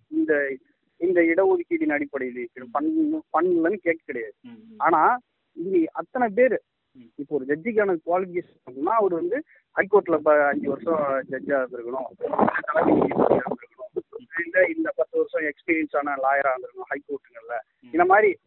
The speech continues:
Speaker 1: இல்ல ஒரு லா எக்ஸ்பர்ட்டா இருக்கணும்
Speaker 2: ம்.
Speaker 1: அப்படின்ற ஒரு மூணு அடிப்படையில நீ உச்சநீதிமன்ற நீதிபதி நியமிக்கிறனா,
Speaker 2: ம்.
Speaker 1: அப்ப இருபத்தி மூணு பேர், இருபத்தாறு பேர்ல உனக்கு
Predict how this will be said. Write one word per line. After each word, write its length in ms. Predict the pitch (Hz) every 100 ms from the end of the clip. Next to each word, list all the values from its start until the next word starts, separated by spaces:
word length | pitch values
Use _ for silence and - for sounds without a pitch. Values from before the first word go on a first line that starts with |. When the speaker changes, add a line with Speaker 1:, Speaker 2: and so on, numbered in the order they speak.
| _ _
Speaker 1:
இல்ல 160 | 196 220
ஒரு 180 | 185 170
லா 220 | 160 165 175 165 156 143
எக்ஸ்பர்ட்டா 520 | 143 - 202 175 170
இருக்கணும் 380 | 139 127 123 117
Speaker 2:
ம். 200 | _ 147
Speaker 1:
அப்படின்ற 340 | 170 202 185
ஒரு 160 | 165 147 143
மூணு 240 | 165 170
அடிப்படையில 480 | 156 202 214 208 196
நீ 80 | 175
உச்சநீதிமன்ற 560 | 151 208 208 190 170 139
நீதிபதி 420 | 143 151 139 127
நியமிக்கிறனா, 600 | 123 156 160 - 120 113 403 - _
Speaker 2:
ம். 140 | 240
Speaker 1:
அப்ப 200 | 233 - 247
இருபத்தி 460 | 392 269 262 254
மூணு 320 | 240 226 214 196
பேர், 240 | - 160 139
இருபத்தாறு 540 | - 247 - 233 180
பேர்ல 340 | 160 214 294 302 220 220 196 - _ _ _ -
உனக்கு 340 | 311 415 370